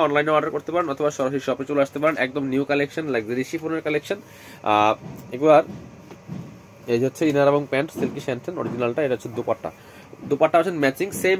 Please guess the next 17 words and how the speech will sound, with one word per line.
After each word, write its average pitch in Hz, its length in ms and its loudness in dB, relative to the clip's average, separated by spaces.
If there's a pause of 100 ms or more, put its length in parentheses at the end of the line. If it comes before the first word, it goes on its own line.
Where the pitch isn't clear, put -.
কাপড়ের 131 340 0
হোয়াইট 131 260 4
গোল্ড 151 160 0
শিফনের 156 320 -4
দোপাট্টা 151 280 -4
পাচ্ছেন, 151 200 -4 (100)
বড় 127 120 4 (100)
দোপাট্টা, 147 320 -4
all 139 100 4
over 131 160 4
দোপাট্টায় 139 340 -4
সিকোয়েন্স 151 320 -2
দিয়ে 151 140 -6
কাজ 147 140 -4
করা 151 140 -4
আছে 151 120 -6
এবং 151 80 -4